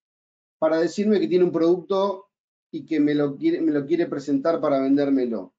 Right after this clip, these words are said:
¿sí? A mí las personas que me escriben de esa manera, no solo yo no les respondo, sino que generalmente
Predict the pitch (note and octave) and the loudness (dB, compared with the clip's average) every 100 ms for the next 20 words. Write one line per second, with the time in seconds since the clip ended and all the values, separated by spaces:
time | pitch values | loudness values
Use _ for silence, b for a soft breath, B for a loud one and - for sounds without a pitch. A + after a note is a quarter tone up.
0 | _ - C3+ D3+ - C3+ F3 G3+ F3+ - | _ -8 -6 -6 -6 -2 0 2 0 -4
1 | D3+ D3+ F#3 C#3+ B2+ A2+ - _ _ _ | -6 -4 -2 -2 -4 -8 -16 _ _ _
2 | _ - D3 D3 C#3+ G3 G#3+ G3+ G3 F#3 | _ -4 -2 -2 -2 0 2 2 2 -2
3 | G3 G3 G#3 G#3 G3+ G#3+ G#3+ - C3 C#3+ | -2 -2 0 0 2 2 0 -4 -10 -6
4 | E3 - G3 E3 C#3+ E3+ E3+ E3 D#3+ D3 | -6 -4 -2 -2 -2 -4 -2 0 -2 -2
5 | E3+ E3+ G3 F3+ F3+ F#3+ D#3 D#3 D3+ D3 | -6 -6 -4 -2 -2 -4 -4 -6 -6 -8
6 | D3 D3 E3 F3 F#3 F3 F#3 F3 | -4 -4 -2 -2 -2 0 0 0